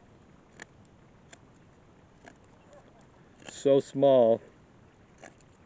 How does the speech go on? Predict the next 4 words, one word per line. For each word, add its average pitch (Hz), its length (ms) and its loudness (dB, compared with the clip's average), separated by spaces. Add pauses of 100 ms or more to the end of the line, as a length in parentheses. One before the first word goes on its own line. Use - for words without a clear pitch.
(2250)
that 120 120 -6
it 107 80 -10
just 110 200 -8
snaps - 480 -8